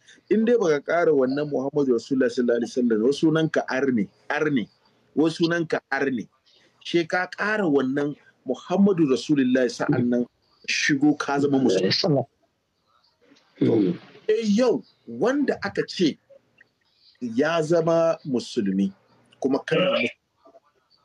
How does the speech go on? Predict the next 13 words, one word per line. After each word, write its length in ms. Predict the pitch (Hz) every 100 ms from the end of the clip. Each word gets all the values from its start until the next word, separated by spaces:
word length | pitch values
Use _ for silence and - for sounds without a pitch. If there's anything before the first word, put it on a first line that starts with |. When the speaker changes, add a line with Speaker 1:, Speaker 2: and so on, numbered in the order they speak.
| -
Speaker 1:
amma 320 | 113 120 135
shi 220 | 131 185
kana 340 | 165 196 180 135
gwada 240 | 143 139
kiyayyanka 1000 | - - 131 147 160 156 143 123 - 117
da 80 | 113
gidan 560 | 98 - 131 143 147 151
Annabi 280 | 135 120 123
sallallahu 480 | - 117 107 101 101
alaihi 100 | 104
wasallam, 340 | 95 - - - _
Ahlul 340 | 139 110 214 -
Bait. 200 | - -